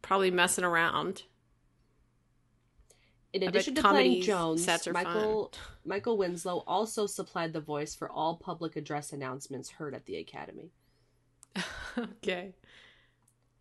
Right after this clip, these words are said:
Speaker 2: I
Speaker 1: That's
Speaker 2: like
Speaker 1: why they, <laughs> when they pointed to him and they were like, "Is that you?"
Speaker 2: Yeah, I liked how he always, <laughs> he always had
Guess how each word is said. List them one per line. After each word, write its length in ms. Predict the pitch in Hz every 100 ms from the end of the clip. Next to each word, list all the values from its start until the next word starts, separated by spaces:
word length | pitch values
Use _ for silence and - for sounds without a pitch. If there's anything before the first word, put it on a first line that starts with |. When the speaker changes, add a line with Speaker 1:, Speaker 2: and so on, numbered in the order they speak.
| _ _ _ _ -
Speaker 2:
I 60 |
Speaker 1:
That's 80 | -
Speaker 2:
like 80 | 202
Speaker 1:
why 140 | 233
they, 120 | 233 220
<laughs> 440 | 147 - 214 -
when 180 | 254 247
they 160 | 247 262
pointed 420 | 220 233 233 220
to 120 | 233
him 80 | 233
and 120 | 226
they 100 | 214
were 100 | 214
like, 200 | 185 185
"Is 120 | 226
that 160 | 269 302
you?" 340 | 285 320 359 - - - - - - - - - - -
Speaker 2:
Yeah, 320 | 175 165 151 -
I 60 | 170
liked 240 | 175 220
how 120 | 254 220
he 100 | 196
always, 680 | - 175 185 185 185 - 185 - -
<laughs> 260 | - - _ -
he 160 | 208
always 320 | 190 190 190
had 240 | 185 165